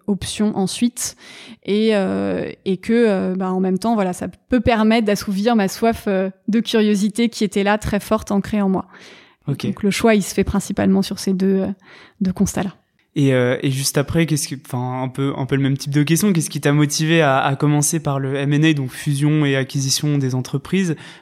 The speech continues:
Speaker 2: Euh, voilà, qu'est-ce qui t'a, qu'est-ce qui t'a motivé à faire ça ?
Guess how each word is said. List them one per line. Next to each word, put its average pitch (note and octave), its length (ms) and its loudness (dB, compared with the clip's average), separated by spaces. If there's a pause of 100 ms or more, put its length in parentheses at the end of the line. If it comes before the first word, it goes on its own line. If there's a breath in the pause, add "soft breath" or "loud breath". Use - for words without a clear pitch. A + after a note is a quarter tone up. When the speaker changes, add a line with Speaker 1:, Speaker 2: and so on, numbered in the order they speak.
(120)
Speaker 2:
Euh, C#3+ 240 -4
voilà, C3 160 -2
qu'est-ce D3+ 220 0
qui - 100 -8
t'a, C3+ 300 0
qu'est-ce - 180 -4
qui - 80 -12
t'a C#3+ 140 0
motivé C#3+ 320 0
à C3+ 80 0
faire - 180 -8
ça ? C#3+ 160 -10